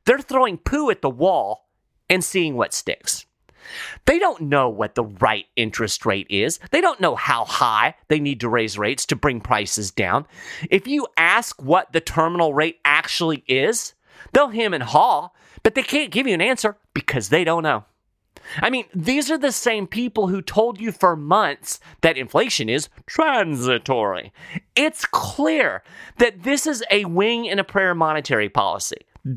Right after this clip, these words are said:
They don't know what they're doing. These people have the same problem that confronts every central planner.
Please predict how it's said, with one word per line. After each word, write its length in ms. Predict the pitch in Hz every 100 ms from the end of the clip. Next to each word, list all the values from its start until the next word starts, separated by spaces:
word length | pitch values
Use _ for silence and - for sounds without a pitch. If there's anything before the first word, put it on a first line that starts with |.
| -
They 400 | 214 233 226 220 143 -
don't 340 | 180 180 - -
know 580 | 143 147 151 147 147 -
what 420 | 117 127 120 110 _ _ 101
they're 380 | 113 101 95 _ _ _
doing. 380 | 175 104 76 - _ _ _ _ _ _ _ _ _ _ _ _ _ - - - - - - _
These 220 | 233 262
people 320 | - 294 285
have 340 | 208 208 170 131
the 120 | 147
same 420 | - - 175 170
problem 560 | - - 113 90 71 - 110
that 200 | 143 -
confronts 640 | 175 - 175 160 131 - -
every 320 | 175 170 180 170
central 400 | - 135 - 123
planner. 400 | - 90 -